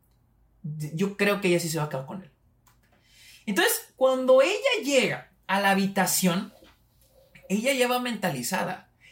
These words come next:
Ella ya va lista a darle, a, a, a desafiar, a hacer esa pregunta a Leonardo DiCaprio, a ver si se queda con él o no. Pero esa es una decisión que ella ya tomó. A mí me hubiera encon-, encantado ver esa decisión.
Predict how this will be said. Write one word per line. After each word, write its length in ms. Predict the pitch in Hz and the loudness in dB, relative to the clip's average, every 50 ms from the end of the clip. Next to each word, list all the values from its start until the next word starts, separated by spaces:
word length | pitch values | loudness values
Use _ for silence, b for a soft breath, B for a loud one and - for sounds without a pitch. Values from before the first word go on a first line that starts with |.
| B B | B B
Ella 260 | - 175 202 240 262 269 | 0 2 4 4 2 2
ya 280 | 254 247 247 247 240 | 2 4 4 4 4
va 420 | 220 220 226 247 269 277 - - - _ _ | 2 2 2 2 0 -2 -4 -8 -16 _ _
lista 600 | - 175 180 202 202 190 196 - 240 220 - - | -4 -2 -2 -2 -2 -4 -2 -2 -2 0 0 0
a 60 | 180 175 | 0 2
darle, 500 | 160 175 190 196 196 202 202 196 - - | 2 0 0 0 0 -2 -2 -4 -4 -2
a, 120 | 156 151 | -2 0
a, 520 | 147 147 151 147 156 151 151 - - 143 143 | 0 2 2 2 2 0 0 0 2 2 2
a 80 | 143 | 2
desafiar, 1040 | 135 147 156 151 - 160 143 143 - - - 190 240 277 277 269 214 156 151 147 B B B B B | 0 0 0 0 2 0 0 -2 -2 -4 -2 0 2 4 4 4 2 0 -4 -8 B B B B B
a 80 | - 143 | -4 -4
hacer 260 | 151 151 - 202 208 | -2 0 0 0 2
esa 280 | 247 254 247 226 190 - | 2 0 0 -2 -4 -2
pregunta 440 | 175 160 156 156 202 277 285 269 262 | -2 0 0 0 0 0 0 0 2
a 40 | 226 | 2
Leonardo 260 | 202 180 170 165 175 | 2 2 2 0 0
DiCaprio, 480 | 175 - - 151 143 143 131 123 - - - | -2 0 0 0 0 -2 -4 -8 -10 -6 -2
a 260 | 180 185 160 165 156 | 0 2 2 2 2
ver 500 | 175 233 285 330 320 269 185 147 B B B B | 2 2 2 2 2 2 0 -2 B B B B
si 120 | - - 165 | -10 -8 -6
se 160 | 175 160 147 | -6 -4 -2
queda 200 | 170 165 165 - | -4 -4 -4 -4
con 120 | 147 143 | -4 -4
él 160 | 139 135 127 127 | -4 -4 -4 -6
o 40 | 123 | -8
no. 240 | 117 110 - - _ _ _ _ _ _ _ _ _ _ _ _ _ _ _ _ | -10 -10 -12 -14 _ _ _ _ _ _ _ _ _ _ _ _ _ _ _ _
Pero 160 | - 220 226 254 | -2 0 2 2
esa 160 | 277 - 349 | 2 2 2
es 100 | 349 359 | 2 2
una 140 | 349 339 359 | 2 2 2
decisión 380 | 359 349 262 - 233 254 254 | 2 0 0 -2 -2 -2 -2
que 100 | 247 294 | -2 0
ella 240 | 269 254 247 233 233 | 2 2 2 2 0
ya 60 | - | -2
tomó. 340 | - 226 226 247 247 247 - - | -4 -2 0 0 -2 -2 -4 -6
A 140 | 220 233 240 | -8 -6 -6
mí 220 | 240 247 269 285 | -6 -6 -6 -8
me 100 | 285 294 | -8 -4
hubiera 220 | 285 277 269 269 277 | -2 0 0 0 -2
encon-, 340 | 262 - - 240 233 233 190 | -4 -4 -4 -2 -4 -4 -6
encantado 1120 | 233 233 233 220 - - 226 226 226 226 214 220 - _ 262 247 247 247 247 240 233 - 196 | -6 -6 -6 -4 0 2 2 2 0 -2 -8 -12 -6 _ 0 0 2 2 0 0 -2 0 0
ver 180 | 190 202 190 | 0 0 0
esa 200 | 190 185 - 185 | 0 0 0 0
decisión. 600 | 175 165 - 151 139 - - 156 139 143 - - | 0 0 -2 -4 -8 -6 -6 -6 -8 -8 -10 -14